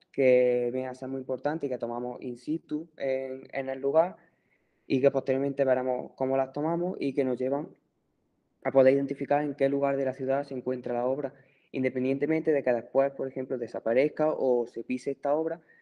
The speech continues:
sabemos que esta obra que nosotros tenemos fotografiada y catalogada estaba aquí en el momento en el que to-, en el que tomamos la foto. Cogemos un número de, de fotografía, el título de la obra si existe, el autor,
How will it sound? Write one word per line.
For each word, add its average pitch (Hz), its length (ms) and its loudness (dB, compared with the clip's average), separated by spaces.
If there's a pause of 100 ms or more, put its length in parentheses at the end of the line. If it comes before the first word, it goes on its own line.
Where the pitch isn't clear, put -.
(120)
sabemos 143 480 2
que - 300 -6 (100)
esta 135 260 0
obra 143 160 0
que 117 80 -10
nosotros 123 320 -8
tenemos 131 320 -8
fotografiada 131 500 -2
y 131 40 -2
catalogada 120 560 -4 (640)
estaba 131 380 0
aquí 143 380 0
en 120 680 -2
el 117 120 -4
momento 117 400 -2
en 120 80 -2
el 113 100 -8
que 117 140 -2
to-, 113 220 -2
en 120 140 -6
el 113 120 -6
que 117 100 -2
tomamos 117 300 -8
la 113 80 -10
foto. 165 320 -2 (680)
Cogemos 131 400 8
un 131 80 6
número 135 260 8
de, 131 480 6
de 127 120 0
fotografía, 185 760 0 (520)
el 117 180 0
título 135 320 2
de 135 80 4
la 135 140 6
obra 135 140 0
si 143 100 -6
existe, 175 500 -2 (140)
el 120 160 0
autor, 139 680 2